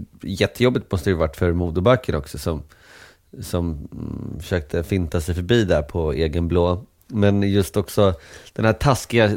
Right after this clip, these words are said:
man får ju lite ont i hjärtat just när, även när Leksand gör målet, på grund, när man ser alla Modospelarna, hur ändå,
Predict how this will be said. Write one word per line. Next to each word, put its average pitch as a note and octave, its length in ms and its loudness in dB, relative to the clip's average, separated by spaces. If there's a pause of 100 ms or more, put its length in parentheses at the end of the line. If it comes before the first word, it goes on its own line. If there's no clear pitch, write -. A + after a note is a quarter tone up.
man G#2 280 0
får C3+ 140 0
ju A#2+ 60 4
lite A2 260 2 (520)
ont C#3 300 2
i B2+ 40 6
hjärtat A#2+ 440 4
just D#2+ 240 -4
när, F#2 260 2 (260)
även F#2 220 2
när F2+ 220 0
Leksand G2 360 0
gör C#3 260 4
målet, E2+ 380 0
på F#2+ 80 -4
grund, F2 380 -4
när G2 120 2
man F#2+ 140 2
ser F#2 220 2
alla F2 220 4
Modospelarna, F#2+ 760 0
hur F2 140 4
ändå, F2 440 2